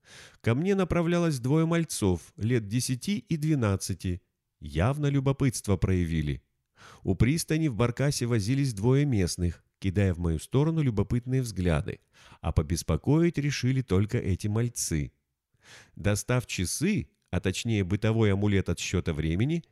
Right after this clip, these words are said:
я посмотрел на него. Определил, что проспал всего неполных пять часов. Не совсем хватило, но можно уже вставать.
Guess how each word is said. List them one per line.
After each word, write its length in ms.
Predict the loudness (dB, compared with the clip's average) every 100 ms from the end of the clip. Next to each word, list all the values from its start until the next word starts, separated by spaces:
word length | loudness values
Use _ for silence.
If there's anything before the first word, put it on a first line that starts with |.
| _ -12
я 240 | -4 -4
посмотрел 560 | -4 -4 -4 -2 -4 -2
на 60 |
него. 360 | -4 -6 -8 -10 _ _ _ _ _ _ _
Определил, 560 | 0 0 2 2 2 0
что 200 | -2 -4
проспал 480 | -2 -4 -2 -2 -2
всего 300 | -4 -2 0
неполных 540 | 0 0 0 0 -4
пять 220 | -4 -4
часов. 640 | -4 -6 -6 -6 -6 -10 _ _ _ _ _
Не 180 | -6 -4
совсем 420 | -2 -4 -2 -2
хватило, 520 | -2 -4 -4 -2 -2 -4 _ _ -6
но 240 | -2 0
можно 300 | 0 -2 -2
уже 180 | -2 -2
вставать. 580 | -2 -2 0 -2 -6